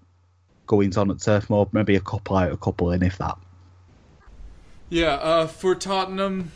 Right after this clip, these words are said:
Speaker 2: I don't really think we're gonna see a lot of movement, although I don't, I wouldn't be stunned by a Wimmer loan deal. I saw that Southampton are a team that's sniffing around, which is very surprising considering that's where Van Dijk plays, and he's one of the best center backs in the Premier League.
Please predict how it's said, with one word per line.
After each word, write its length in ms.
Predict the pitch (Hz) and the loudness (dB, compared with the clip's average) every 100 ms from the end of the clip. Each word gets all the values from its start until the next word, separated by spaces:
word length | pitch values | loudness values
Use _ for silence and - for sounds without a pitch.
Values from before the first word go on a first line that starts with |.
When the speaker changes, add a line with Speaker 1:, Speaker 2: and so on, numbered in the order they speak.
| - | -12
Speaker 2:
I 80 | 143 | -2
don't 180 | 156 175 | 0 0
really 180 | 170 160 | 0 -2
think 240 | - 151 | -4 -8
we're 80 | 131 | -8
gonna 220 | 117 123 117 | -6 -4 -4
see 220 | - 131 | -6 -4
a 80 | 117 | -2
lot 220 | 110 110 | 0 -2
of 140 | 107 | -4
movement, 500 | 113 110 120 151 151 - | -6 -6 -4 -4 -6 -6
although 500 | 127 131 127 - - | -6 -2 -2 -4 -8
I 140 | 104 143 | -8 -8
don't, 220 | 170 180 - | -8 -12 -6
I 80 | 147 | -2
wouldn't 240 | 185 196 | -2 -2
be 100 | 147 | -6
stunned 640 | - - 135 131 127 110 | -6 -6 0 0 0 -4
by 160 | 110 110 | -2 0
a 120 | 107 | 0
Wimmer 400 | 107 127 127 113 | -4 -4 -2 -4
loan 360 | 107 107 117 120 | -4 -4 -4 -6
deal. 300 | 143 151 139 | -4 -4 -4
I 80 | 117 | -8
saw 300 | - 113 110 | -6 -6 -6
that 140 | 104 | -8
Southampton 560 | - 107 117 113 113 107 | -8 -8 -6 -10 -10 -10
are 80 | 104 | -10
a 20 | |
team 220 | - 113 | -10 -14
that's 100 | 98 | -12
sniffing 280 | - 110 113 | -12 -12 -10
around, 360 | 104 104 104 101 | -6 -4 -4 -8
which 220 | 107 - | -14 -14
is 140 | 98 | -14
very 240 | - 110 107 | -4 -4 -2
surprising 500 | - 98 104 104 110 | -8 -6 -4 -4 -10
considering 420 | - - 110 101 | -16 -12 -10 -8
that's 220 | 104 101 | -8 -10
where 120 | 110 98 | -10 -8
Van 200 | 104 101 | -8 -6
Dijk 280 | 104 - | -6 -6
plays, 260 | - 101 113 | -10 -10 -10
and 80 | 110 | -14
he's 140 | 104 | -14
one 80 | 104 | -14
of 60 | 98 | -12
the 40 | |
best 220 | 95 104 | -12 -12
center 160 | 117 107 | -10 -10
backs 240 | 104 113 | -10 -12
in 40 | 113 | -16
the 40 | |
Premier 300 | - 139 135 | -10 -8 -4
League. 260 | 135 135 135 | -2 -4 -6